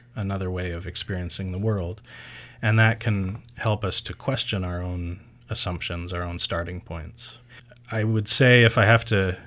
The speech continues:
you know, if I have to throw in a word for medieval history particularly, anthropology is something that takes place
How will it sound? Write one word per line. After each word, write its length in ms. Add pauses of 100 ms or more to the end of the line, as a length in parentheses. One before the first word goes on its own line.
(240)
you 100
know, 180
if 120
I 60
have 140
to 60
throw 200
in 80
a 40
word 220
for 100
medieval 460
history 560 (360)
particularly, 760 (640)
anthropology 1040 (520)
is 380
something 580
that 260
takes 260
place 420